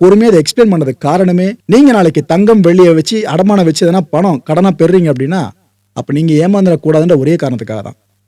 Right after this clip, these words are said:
சிந்திங்க, இந்த பாயிண்ட் எல்லாத்தையும் மனசுல வச்சுக்கோங்க.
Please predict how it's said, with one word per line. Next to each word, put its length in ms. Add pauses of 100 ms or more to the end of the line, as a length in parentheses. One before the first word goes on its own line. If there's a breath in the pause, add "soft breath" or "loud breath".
(160)
சிந்திங்க, 480 (160)
இந்த 180
பாயிண்ட் 340
எல்லாத்தையும் 320
மனசுல 180
வச்சுக்கோங்க. 360